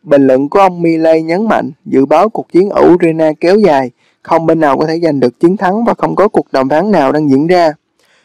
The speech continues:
Ông thêm rằng hàng trăm nghìn binh sĩ Nga ở Ukraine sẽ khiến Kiev khó đạt được mục tiêu giành lại toàn bộ lãnh thổ trong thời gian tới. Điều đó có nghĩa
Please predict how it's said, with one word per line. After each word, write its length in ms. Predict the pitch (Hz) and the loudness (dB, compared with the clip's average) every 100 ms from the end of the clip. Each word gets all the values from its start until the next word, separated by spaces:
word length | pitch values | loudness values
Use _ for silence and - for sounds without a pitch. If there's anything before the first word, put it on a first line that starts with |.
| _ | _
Ông 220 | - 156 | -2 -2
thêm 240 | 160 170 | 0 0
rằng 260 | 160 147 127 - _ | 2 -2 -2 -12 _
hàng 240 | _ 147 139 | _ -4 0
trăm 220 | 160 170 | 0 0
nghìn 220 | 156 139 | 0 0
binh 100 | 165 | -2
sĩ 200 | 156 139 | -2 -4
Nga 220 | 156 175 | -2 0
ở 320 | 170 - 160 175 | 0 2 4 4
Ukraine 480 | 170 165 165 165 160 - | 4 2 2 0 -2 -8
sẽ 160 | - 147 | -8 -8
khiến 160 | - 214 | -6 -2
Kiev 300 | 196 175 214 | 2 2 0
khó 240 | - 202 226 | -2 0 2
đạt 180 | 185 131 | 0 -2
được 140 | 131 | -2
mục 160 | 135 - - | -2 -4 0
tiêu 220 | 175 170 | 4 4
giành 140 | 147 131 | 2 -2
lại 160 | 120 | -4
toàn 200 | - 131 | -2 -2
bộ 160 | 131 123 | 0 0
lãnh 180 | 127 - | 0 -2
thổ 300 | - - 185 | -2 0 0
trong 180 | 190 | -2
thời 200 | 165 143 | -2 -4
gian 180 | 135 160 | -4 -4
tới. 280 | 160 165 233 - _ _ _ _ _ _ _ _ _ | -2 0 0 -4 _ _ _ _ _ _ _ _ _
Điều 180 | 143 143 | 2 4
đó 180 | 151 190 | 4 2
có 160 | 208 | 0
nghĩa 340 | 214 135 131 | 0 -2 -4